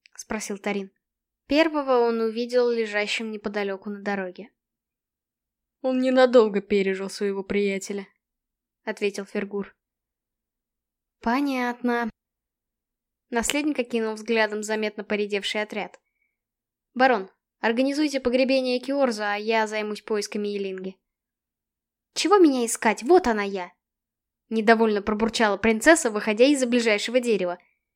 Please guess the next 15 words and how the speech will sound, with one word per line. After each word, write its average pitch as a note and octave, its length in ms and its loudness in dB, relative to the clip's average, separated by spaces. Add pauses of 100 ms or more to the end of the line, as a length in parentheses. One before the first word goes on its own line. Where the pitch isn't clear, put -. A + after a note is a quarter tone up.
(420)
«Лучше D#4+ 340 4
объясни, D#4+ 480 4
что D#4+ 340 4
за D4+ 120 4
сила D#4 340 4
забросила C#4 480 4
меня A#3+ 220 0
в D#4 40 -6
заросли? C#4+ 520 2 (300)
Посмотри, G#4+ 440 8
во C#4 100 6
что - 180 6
превратилась D#4+ 600 8
моя F4 300 8
одежда!» C4 460 4